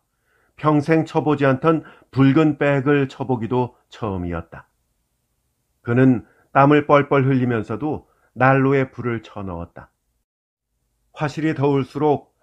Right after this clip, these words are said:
아내 얼굴이 붉어지고 얼굴 전체가 붉어질수록 코만 혼자 붉은 것이 또 좀 감춰지기 때문이었다. 그러나 아내는 아내대로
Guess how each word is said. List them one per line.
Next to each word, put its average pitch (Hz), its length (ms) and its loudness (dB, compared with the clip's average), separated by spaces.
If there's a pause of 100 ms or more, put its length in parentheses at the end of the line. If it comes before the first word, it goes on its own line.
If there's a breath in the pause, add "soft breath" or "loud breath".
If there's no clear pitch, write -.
아내 143 300 4
얼굴이 135 420 0
붉어지고 104 800 -6 (560)
얼굴 139 340 2
전체가 143 460 0
붉어질수록 127 920 -4 (240)
코만 165 360 2
혼자 156 320 2
붉은 147 320 -2
것이 143 400 0 (280 soft breath)
또 156 160 0
좀 156 300 2
감춰지기 123 720 -2
때문이었다. 110 720 -6 (1120)
그러나 98 580 -4 (260 soft breath)
아내는 123 440 2
아내대로 113 760 -2